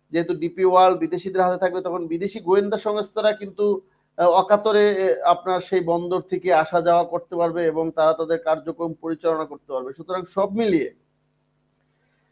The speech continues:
দেশের জাতীয় নিরাপত্তার ক্ষেত্রে, এ, আপনার কিছুটা ক্ষতিগ্রস্ত হবার সম্ভাবনা, আ, রয়েছে। যদিও বিদেশিদের হাতে বন্দর গেলে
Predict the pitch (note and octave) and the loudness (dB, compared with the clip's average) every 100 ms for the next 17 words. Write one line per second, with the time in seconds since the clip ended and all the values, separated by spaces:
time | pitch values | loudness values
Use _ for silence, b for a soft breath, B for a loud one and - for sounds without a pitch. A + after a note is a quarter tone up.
0 | _ _ C3 D#3 G#3 F#3 C#3 D3 D#3 - | _ _ -6 -2 0 0 4 4 4 2
1 | G3+ G#3 G3+ G#3 G3+ G3+ - G3 - G3+ | 0 2 2 0 0 -2 -2 -4 0 -2
2 | G3 G#3 G3+ G3 F#3 F3 E3+ E3 E3 F#3 | 4 6 6 6 6 8 8 6 2 2
3 | F3 E3+ E3+ E3+ F#3 F3 F3 E3+ E3+ E3 | 2 0 -6 -2 0 0 0 -4 -2 -4
4 | - F3 D#3+ E3 E3 - D#3 D#3+ D#3+ D#3+ | -2 -2 2 2 2 0 -2 -2 -2 0
5 | D#3 D#3 - D3+ D3 D3 C#3 C#3 B2+ D3 | 0 0 0 0 0 -2 -4 -6 -8 -6
6 | E3 G3+ G3+ G3 - E3 F#3 F3+ E3+ E3+ | -2 2 4 2 -2 -2 -2 -2 2 4
7 | E3 F#3 D#3+ E3 E3 E3+ D3 D#3 E3 D#3+ | 4 0 0 0 0 -2 2 4 6 4